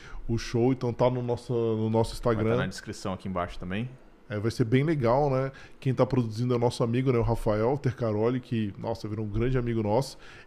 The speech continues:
Speaker 1: E eu vou tá lá também, né? Eu vou, ah,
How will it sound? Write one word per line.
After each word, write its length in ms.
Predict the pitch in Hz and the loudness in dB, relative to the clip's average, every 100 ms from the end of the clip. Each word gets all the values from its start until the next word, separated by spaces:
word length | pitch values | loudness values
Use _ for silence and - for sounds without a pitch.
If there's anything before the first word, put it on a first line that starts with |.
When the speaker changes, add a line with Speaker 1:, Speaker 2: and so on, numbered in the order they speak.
| - | 4
Speaker 1:
E 440 | 123 180 262 285 | 6 8 4 0
eu 120 | 151 147 | 2 2
vou 120 | 233 | 4
tá 160 | 247 | 2
lá 140 | 247 233 | 2 0
também, 420 | 254 214 156 175 - - - | 0 0 0 0 -4 -6 -2
né? 300 | 135 147 170 | 2 2 4
Eu 80 | 139 | 4
vou, 240 | 123 139 151 | 8 8 8
ah, 380 | 143 139 127 | 8 4 0